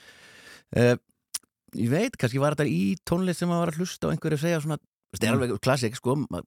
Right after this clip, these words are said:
Speaker 1: segja margir rockar eitthvað svona, tja, tja, eða
Speaker 2: Já.
Speaker 1: eitthvað, tja.
Speaker 2: Come on, eitthvað,
Speaker 1: Svona,
Speaker 2: já.
Speaker 1: já, þetta
Speaker 2: Þetta er
Speaker 1: er
Speaker 2: come onið þitt.
Speaker 1: Já, þetta er eitthvað svoleiðis bara.
Speaker 2: Já.
Speaker 1: En það var oft eitthvað lengra, sko, en þetta, <clears throat> þetta er í fullt af,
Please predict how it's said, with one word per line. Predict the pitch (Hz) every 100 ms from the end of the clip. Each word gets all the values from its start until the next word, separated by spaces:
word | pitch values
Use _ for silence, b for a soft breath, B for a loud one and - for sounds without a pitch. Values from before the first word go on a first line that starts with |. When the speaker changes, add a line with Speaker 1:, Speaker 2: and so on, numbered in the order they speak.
| -
Speaker 1:
segja | - 110 143
margir | 117 117 - 107 _ _ -
rockar | 123 117 98
eitthvað | 98 98
svona, | - -
tja, | - -
tja, | 151 - -
eða | 101
Speaker 2:
Já. |
Speaker 1:
eitthvað, | 120 92 80
tja. | - 156 175 - 349
Speaker 2:
Come | 262
on, | 170 -
eitthvað, | -
Speaker 1:
Svona, | 117 123
Speaker 2:
já. | 120
Speaker 1:
já, | 123 127 151
þetta | 147
Speaker 2:
Þetta | 139
er |
Speaker 1:
er | 151
Speaker 2:
come | 165 165
onið | 156 139
þitt. | 104 B B
Speaker 1:
Já, | 135 120
þetta | 123 160
er |
eitthvað | 202 175 180
svoleiðis | 147 110
bara. | - 92
Speaker 2:
Já. | 101 87 - - - _ _ _
Speaker 1:
En | 113
það | 120
var | 117 156
oft | 143
eitthvað | 151 147 139
lengra, | 156 196 208 - 196 185
sko, | - 135
en | 135
þetta, | - 165 143 _ _ _ _ _ _ -
<clears throat> | 190 202 151 90 _ _ _ - - 131
þetta | 139
er | 139
í | 151 127 - - _ b b b b _ - - - 104 -
fullt | - 220 -
af, | 104